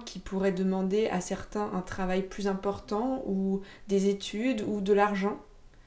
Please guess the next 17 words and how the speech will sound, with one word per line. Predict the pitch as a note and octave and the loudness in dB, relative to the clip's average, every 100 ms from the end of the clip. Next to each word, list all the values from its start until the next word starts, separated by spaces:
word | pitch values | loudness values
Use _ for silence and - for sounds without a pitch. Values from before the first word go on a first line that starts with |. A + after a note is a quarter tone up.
| - - - - - - - - - - - - - | -20 -20 -20 -20 -20 -20 -20 -20 -20 -20 -20 -20 -4
Et | A#3 | 4
j'avais | A#3 A3+ | 6 6
déjà | A3 C4 D#4 | 4 4 4
expérimenté | D4 - - G#3 G3+ G3+ A3 | 0 -2 0 2 2 0 -2
ce | G#3+ | -4
syndrome | F#3+ F#3+ F#3 | -2 -2 0
de | F3+ | 0
l'imposteur | F3 F3+ F3+ G3 F3+ | 0 -2 -4 -2 -2
dans | F3+ | -2
le | |
milieu | F3 F3 | -2 -2
professionnel, | F3 F3 F3 F#3 A3 C#4+ | -4 -4 -4 -2 0 0
étant | F#3 - F#3+ F3+ F3+ F3 - - - - - - - - - - - | 0 -2 -4 -2 -2 -4 -12 -20 -20 -20 -20 -20 -20 -20 -20 -20 -14
pour | - G3+ | 2 4
la | F3+ | 4
plupart, | - F#3+ G3+ F#3+ F#3+ E3+ | 0 -2 2 2 2 -2
euh, | E3 | -8